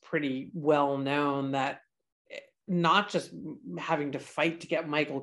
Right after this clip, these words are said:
Keaton into that role, you know, because he was at that point a comedic actor. But, like, it's, it's something that's,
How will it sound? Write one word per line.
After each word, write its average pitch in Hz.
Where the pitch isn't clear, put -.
Keaton 151
into 190
that 143
role, 160
you 156
know, 143
because 175
he 196
was 175
at 160
that 170
point 151
a 180
comedic 196
actor. 127
But, 190
like, 170
it's, 175
it's 208
something 196
that's, 175